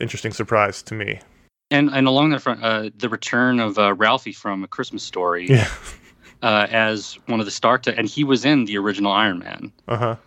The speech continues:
Speaker 2: Like, they didn't, you know, shoehorn him in like they did with Jake Gyllenhaal, although it feels natural
Speaker 1: Yeah.
Speaker 2: with, with all those characters. But, um, but yeah, that guy is John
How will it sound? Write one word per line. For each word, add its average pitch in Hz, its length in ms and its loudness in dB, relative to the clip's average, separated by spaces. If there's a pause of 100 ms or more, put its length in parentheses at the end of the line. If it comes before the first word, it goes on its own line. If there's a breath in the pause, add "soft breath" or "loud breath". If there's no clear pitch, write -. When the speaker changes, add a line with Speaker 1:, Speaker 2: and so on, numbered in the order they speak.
(180)
Speaker 2:
Like, 107 180 4
they 123 120 4
didn't, 117 420 2 (360)
you 117 80 -2
know, 98 260 0 (200)
shoehorn 110 380 2
him 95 200 2
in 90 400 -2
like 101 180 2
they 101 120 2
did 98 180 0
with 95 180 -2
Jake 98 240 0
Gyllenhaal, 92 560 2
although 139 260 4
it 139 120 0
feels 135 240 0
natural 110 460 -2 (220)
Speaker 1:
Yeah. 113 260 -2
Speaker 2:
with, 107 200 -4
with 113 120 -6
all 107 140 0
those 98 140 -6
characters. 95 520 -2
But, 98 260 -2
um, 92 360 -2 (420 loud breath)
but 82 120 0
yeah, 127 160 2
that 107 160 0
guy 107 140 0
is 104 180 -14
John 120 480 -4